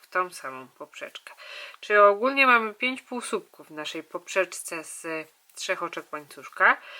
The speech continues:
ale też dwie poprzeczki z ośmiu oczek. Teraz przechodzimy do naszych pięciu słupków i tak samo jak na początku zrobimy po jednym półsłupku w każdym naszym słupku. Jeden,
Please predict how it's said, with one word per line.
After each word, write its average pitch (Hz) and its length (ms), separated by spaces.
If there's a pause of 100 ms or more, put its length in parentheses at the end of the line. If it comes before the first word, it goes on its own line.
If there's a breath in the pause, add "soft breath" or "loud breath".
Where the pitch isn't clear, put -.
(240 loud breath)
ale 262 260
też 196 440 (340)
dwie 190 220
poprzeczki 180 840 (220)
z 147 140
ośmiu 143 480
oczek. - 420 (640 loud breath)
Teraz 330 420
przechodzimy 208 680
do 170 380 (1400)
naszych 185 400
pięciu 170 400
słupków - 720 (180)
i 254 160
tak 185 200
samo 175 240
jak - 160
na 156 100
początku - 560
zrobimy 170 400
po 247 220
jednym 175 440
półsłupku - 720
w - 100
każdym 151 440
naszym 135 360
słupku. - 520 (560)
Jeden, 254 400